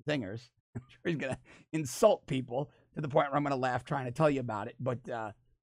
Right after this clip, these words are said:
let's wait on that one for one day. And, and these stories, uh, today are pretty topical.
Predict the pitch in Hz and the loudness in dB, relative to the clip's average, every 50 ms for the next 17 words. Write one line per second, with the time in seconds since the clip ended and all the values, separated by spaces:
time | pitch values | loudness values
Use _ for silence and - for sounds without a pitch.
0 | _ _ _ _ _ 175 160 - 180 180 165 143 123 120 120 101 - - 117 110 | _ _ _ _ _ 2 4 6 6 8 8 6 4 0 -6 -8 -10 -10 -12 -12
1 | 98 - 123 127 135 135 120 120 131 131 113 95 101 117 127 147 180 202 165 - | -10 -8 -6 -4 -2 -2 -2 -2 -2 -2 -2 -2 -4 -6 -4 -2 -2 -2 0 0
2 | 185 185 170 156 151 151 151 - 151 139 131 135 - 151 151 147 139 123 - 123 | 2 4 4 4 4 2 2 2 0 0 0 -2 0 0 0 0 0 -2 -4 -6
3 | 120 - 139 151 156 165 - - - - 76 - | -6 -2 0 0 0 0 0 -4 -8 -10 -14 -16